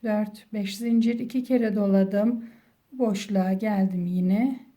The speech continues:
Bir yaprak daha yapıyorum. Üçüncü trabzanım. Yaprağımı yaptım. Bir, iki, üç, dört, beş. Şöyle bir bakalım.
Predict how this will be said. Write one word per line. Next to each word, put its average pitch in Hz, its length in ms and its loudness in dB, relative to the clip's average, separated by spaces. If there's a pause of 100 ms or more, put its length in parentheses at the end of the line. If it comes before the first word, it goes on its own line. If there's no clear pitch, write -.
(100)
Bir 302 80 -8
yaprak 220 600 -4
daha 190 220 -2
yapıyorum. 202 880 -2 (3250)
Üçüncü 196 540 -2
trabzanım. 226 1000 0 (1120)
Yaprağımı 208 680 0
yaptım. 240 880 0 (320)
Bir, 262 500 -2 (580)
iki, 247 520 -6
üç, 214 440 -6 (100)
dört, 247 500 -6 (120)
beş. - 560 -10
Şöyle 190 460 -6
bir 226 180 -10
bakalım. 240 600 -6